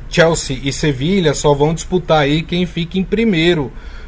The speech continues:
eh, no grupo. Mas hoje tem Krasnodar e Reims da França, os dois eliminados,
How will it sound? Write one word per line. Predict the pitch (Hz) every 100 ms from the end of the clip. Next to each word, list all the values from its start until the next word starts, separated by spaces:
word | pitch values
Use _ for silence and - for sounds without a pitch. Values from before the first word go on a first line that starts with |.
| -
eh, | 127 127 127 127
no | 151 170
grupo. | 147 147 147 120
Mas | 120 131 127
hoje | 156 165
tem | 156 151
Krasnodar | 143 139 135 135 127 123 117
e | 135
Reims | 131 131 143
da | 131 113
França, | - 135 160 151
os | 135
dois | 120 123 120
eliminados, | 117 123 160 160 151 170 208 214